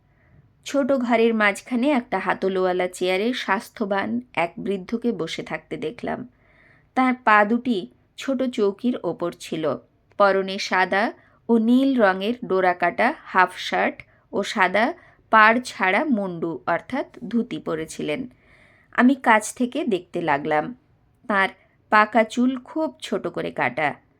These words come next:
ওনার চৌকো চোয়ালওয়ালা আকর্ষক চেহারা দেখে মনে হচ্ছিল উনি বেশ কিছুদিন দাড়ি কামাননি। কয়েক সপ্তাহের না কামানো সাদা দাড়ি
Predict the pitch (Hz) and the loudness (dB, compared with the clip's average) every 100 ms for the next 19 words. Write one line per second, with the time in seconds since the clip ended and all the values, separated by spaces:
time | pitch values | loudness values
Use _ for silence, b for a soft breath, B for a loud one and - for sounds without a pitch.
0 | _ _ _ _ 240 262 247 247 262 254 | _ _ _ _ 2 4 0 -2 0 0
1 | 240 262 254 240 214 208 214 214 214 214 | 0 0 0 2 4 4 4 4 4 0
2 | - 196 220 214 - 202 _ - 202 220 | 0 0 0 -4 -6 -6 _ -4 -2 0
3 | 214 185 185 185 226 180 180 196 226 - | 2 2 0 -4 -6 -4 -6 -4 -6 -6
4 | - 233 190 - 214 208 220 240 247 - | -8 -4 -4 -4 -6 -2 0 0 -2 -10
5 | 185 - 180 190 185 b b b 202 190 | -10 -8 -6 -8 -8 b b b -2 0
6 | 175 170 143 139 160 165 165 - _ _ | 0 -2 0 -2 -4 -8 -10 -14 _ _
7 | _ _ _ _ _ _ _ _ _ _ | _ _ _ _ _ _ _ _ _ _
8 | 262 247 247 - 233 - 262 262 185 208 | 6 6 4 -2 -2 -2 -2 -2 0 2
9 | 208 214 208 208 202 208 - 202 202 202 | 2 4 0 2 -2 -4 -2 0 2 2
10 | 185 175 214 185 | 4 4 2 -4